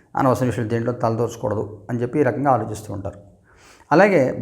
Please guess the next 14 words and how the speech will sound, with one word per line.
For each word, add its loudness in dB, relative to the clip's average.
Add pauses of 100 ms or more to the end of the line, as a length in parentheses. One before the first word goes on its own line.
భార్యాభర్తలకు 6
సంబంధించి -6
తీసుకున్నట్లయితే, -6 (440)
ఆ, -2 (420)
మీ 6
పార్ట్నర్ 6
నుంచి -2
మీకు -4
ఇన్కమ్స్ -4
ఉంటాయి. -6 (580)
Seven -8
of -10
Cups. -6 (720)
మీకు 2